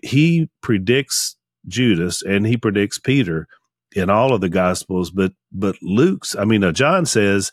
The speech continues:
he also washed their feet before he did it. He got down on his knees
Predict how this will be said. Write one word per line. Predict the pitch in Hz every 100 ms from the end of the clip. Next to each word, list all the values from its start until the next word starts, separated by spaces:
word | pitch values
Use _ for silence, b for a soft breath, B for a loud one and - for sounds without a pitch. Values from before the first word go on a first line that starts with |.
| B
he | - 113
also | 113 143 160 135 110
washed | 87 104 123 - -
their | 92
feet | 80 - 143 78 _ _ _ _ _ _ _ _ _ _ -
before | 92 110 98
he | 87
did | 85 104
it. | 69 - _ _ -
He | 98
got | 113 120 127
down | 139 135
on | 135
his | 131 110
knees | 107 90 76 76